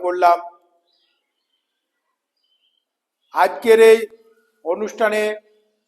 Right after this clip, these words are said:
উপস্থিত ছিল আমার বর্তমান ও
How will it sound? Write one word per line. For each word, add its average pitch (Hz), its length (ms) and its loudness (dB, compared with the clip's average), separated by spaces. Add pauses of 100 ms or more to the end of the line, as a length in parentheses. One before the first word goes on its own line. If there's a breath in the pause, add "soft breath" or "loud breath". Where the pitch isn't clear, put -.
(140)
উপস্থিত 220 480 -8
ছিল 208 160 -6 (1000)
আমার 196 380 2 (1000)
বর্তমান 196 640 0 (1080)
ও 175 80 -2